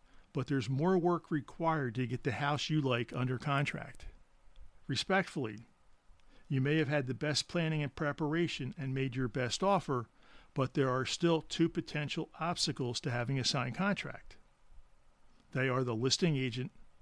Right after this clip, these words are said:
and the seller, and that's not to mention the competition.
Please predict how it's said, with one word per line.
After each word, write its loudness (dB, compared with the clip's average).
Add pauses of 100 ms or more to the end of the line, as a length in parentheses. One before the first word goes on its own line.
(120)
and -4
the -4
seller, 0 (640)
and 0
that's 2
not 0
to 0
mention -2
the -2
competition. -4